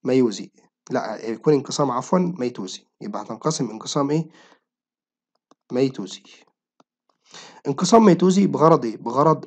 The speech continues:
النمو. فتبدأ إنها تكون لي طور أو نبات مفلطح الشكل على شكل قلب. تعال نشوف كده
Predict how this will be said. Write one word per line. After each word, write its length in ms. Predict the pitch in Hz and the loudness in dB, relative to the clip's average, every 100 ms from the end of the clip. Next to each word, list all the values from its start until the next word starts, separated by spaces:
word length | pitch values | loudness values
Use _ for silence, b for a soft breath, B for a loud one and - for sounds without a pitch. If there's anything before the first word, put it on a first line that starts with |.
| - | -4
النمو. 760 | 139 151 147 139 110 101 - - _ - _ _ _ B B B B | 0 0 0 -2 -4 -10 -16 -20 _ -20 _ _ _ B B B B
فتبدأ 380 | - 165 220 190 | 0 4 4 4
إنها 200 | 139 170 | 4 2
تكون 380 | 190 - 135 156 | 2 0 0 2
لي 280 | 170 175 160 - | 2 0 -2 0
طور 380 | 170 175 - - - | 4 4 2 -8 -8
أو 80 | |
نبات 520 | 117 120 151 165 - 127 | -6 0 2 0 -2 -12
مفلطح 520 | 117 151 156 135 - | -6 -4 -4 -6 -8
الشكل 500 | 117 - 107 - - - _ _ | -6 -6 -8 -12 -20 -20 _ _
على 180 | - 120 | -6 -4
شكل 300 | - 160 135 | -2 -2 -2
قلب. 220 | 101 87 - - - _ - | -8 -8 -12 -20 -20 _ -12
تعال 180 | 107 | -8
نشوف 240 | 117 127 120 | -8 -10 -6
كده 340 | 147 180 185 | 0 0 0